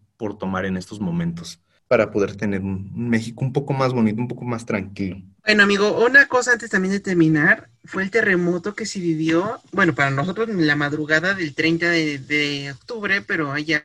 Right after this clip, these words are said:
Speaker 2: fue al, en el día, en, en Grecia y luego en Turquía. Bueno, que primero fue en Turquía y después afectó a Grecia.
Speaker 1: Sí, amigo. O sea, estuvo, estuvo fuerte. No es más fuerte que el de México, no fue más fuerte
Speaker 2: No.
Speaker 1: que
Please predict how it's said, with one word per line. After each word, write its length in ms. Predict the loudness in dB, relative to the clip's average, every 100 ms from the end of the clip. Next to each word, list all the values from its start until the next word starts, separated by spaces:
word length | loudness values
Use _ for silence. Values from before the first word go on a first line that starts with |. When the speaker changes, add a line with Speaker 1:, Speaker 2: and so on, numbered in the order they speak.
| -6
Speaker 2:
fue 380 | -4 -4 -4 -8 -18 -20 _ _ _ _ _ 0
al, 300 | 2 2 2
en 160 | 0
el 140 | 0 0
día, 360 | 2 4 4 0 _
en, 160 | -4 0
en 220 | 0 0
Grecia 420 | 2 2 2 -2 -2 -4
y 140 | -8
luego 420 | -2 -2 -2 -2 -2
en 400 | -2 -4 -8 -8
Turquía. 720 | -8 -8 -10 -4 -2 -2 -6 _ _ _ _ -16 0
Bueno, 200 | 2 2
que 80 |
primero 260 | 0 4 4
fue 140 | 4
en 40 | 0
Turquía 260 | 0 4 4
y 20 |
después 300 | 4 0 0
afectó 320 | 0 0 0
a 60 | 2
Grecia. 440 | 2 2 -2 -14 _ -20 _ _
Speaker 1:
Sí, 480 | -20 -20 -4 0 0
amigo. 400 | 0 -2 -4 -8 -16 -20 _ _ _ _ -12
O 100 | -8
sea, 420 | -4 -4 -4 -6 -12 -20 _
estuvo, 460 | -16 -6 0 0 0
estuvo 260 | -2 0 2
fuerte. 260 | 0 0
No 100 | 2
es 60 | 6
más 180 | 4 4
fuerte 300 | 2 2 4
que 80 |
el 60 | 4
de 80 | 6
México, 680 | 4 2 0 -2 -4 -6 -8
no 100 | -4
fue 140 | -2 2
más 140 | 2
fuerte 160 | 4 4
Speaker 2:
No. 160 | 4
Speaker 1:
que 160 | 2 -4